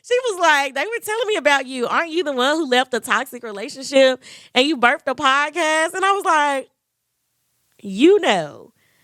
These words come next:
that little old me has a, a podcast?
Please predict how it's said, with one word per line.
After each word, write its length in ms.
that 180
little 300
old 180
me 500
has 240
a, 200
a 80
podcast? 880